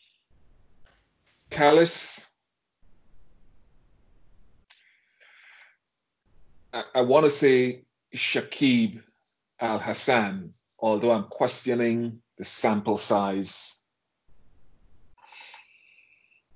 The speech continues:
and Klusener for his impact generally,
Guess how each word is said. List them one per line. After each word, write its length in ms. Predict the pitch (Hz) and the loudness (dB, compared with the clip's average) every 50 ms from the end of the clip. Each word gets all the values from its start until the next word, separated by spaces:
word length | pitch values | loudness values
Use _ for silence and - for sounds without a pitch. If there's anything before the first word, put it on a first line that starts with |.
| - - - - | -20 -20 -10 -6
and 180 | 110 104 101 | -6 -6 -4
Klusener 460 | - - 131 120 107 92 82 92 - - - _ _ _ _ _ _ _ _ _ _ _ _ - - - - _ _ _ - _ _ - - | -4 2 2 2 2 2 -2 -8 -12 -16 -20 _ _ _ _ _ _ _ _ _ _ _ _ -20 -20 -20 -20 _ _ _ -20 _ _ -10 -6
for 100 | 113 104 | -4 -4
his 240 | 107 113 104 - | -2 -4 -4 -2
impact 460 | 113 107 110 107 - 117 110 104 104 - | 0 0 0 0 2 0 0 0 -2 -2
generally, 480 | - 110 101 101 101 98 95 95 92 | -2 0 2 2 2 0 0 -2 -4